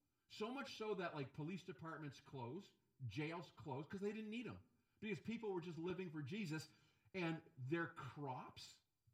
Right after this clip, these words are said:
I saw videos of it. They're pulling carrots out of the ground the size of a man's forearm. They're pulling carrots out of the ground like this. Can you imagine that? Like cherry tomatoes, like, you know,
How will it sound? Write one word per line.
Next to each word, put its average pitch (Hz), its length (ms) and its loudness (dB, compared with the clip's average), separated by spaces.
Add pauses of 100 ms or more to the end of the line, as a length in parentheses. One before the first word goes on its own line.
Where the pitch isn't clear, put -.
(240)
I 175 120 4
saw 254 180 -4
videos 202 400 0
of 107 100 2
it. 101 140 -4
They're 214 120 4
pulling 233 420 -4
carrots 214 500 -2
out 202 120 2
of 185 60 2
the 175 60 0
ground 165 400 2
the 139 60 6
size 165 300 0
of 151 80 -2
a 147 80 0
man's 151 360 0
forearm. 107 440 -4 (220)
They're 208 120 8
pulling 247 280 -2
carrots 226 440 2
out 202 100 4
of 196 80 2
the 185 60 2
ground 175 400 4
like 151 160 2 (180)
this. 156 480 -2 (680)
Can 190 120 6
you 247 140 2
imagine 220 400 2
that? 202 160 0
Like 160 100 2
cherry 208 300 2
tomatoes, 185 560 2
like, 156 200 0
you 170 80 0
know, 139 240 2